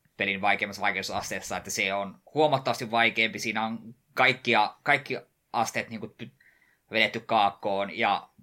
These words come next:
peli on myös huomattavasti pidempi, ja siinä on just semmoinen systeemi, että alienit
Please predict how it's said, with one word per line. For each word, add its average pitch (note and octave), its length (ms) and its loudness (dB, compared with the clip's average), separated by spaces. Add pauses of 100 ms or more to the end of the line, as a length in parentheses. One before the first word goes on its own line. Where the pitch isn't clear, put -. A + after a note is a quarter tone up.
peli G#2+ 200 4
on G#2 100 -2
myös G#2+ 180 -6
huomattavasti A#2+ 400 -6
pidempi, A2 640 2
ja G#2 80 -6
siinä A#2+ 260 4
on G#2+ 100 2
just G#2 160 -10
semmoinen A2 280 -2
systeemi, G#2+ 340 -6
että A2 160 -4
alienit G#2+ 520 -2